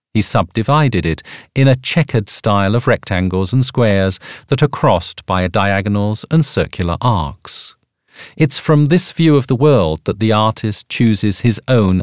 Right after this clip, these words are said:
abstract order. This type of composition, consisting of regularly arranged geometric fields, is a primary feature of the modern.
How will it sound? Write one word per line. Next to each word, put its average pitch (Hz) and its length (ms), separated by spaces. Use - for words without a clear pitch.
abstract 85 580
order. 80 520
This 104 180
type 139 460
of 127 120
composition, 127 760
consisting 98 720
of 87 180
regularly 101 560
arranged 98 480
geometric 95 520
fields, 123 520
is 143 160
a 147 80
primary 120 560
feature 80 600
of 85 140
the 110 80
modern. 80 460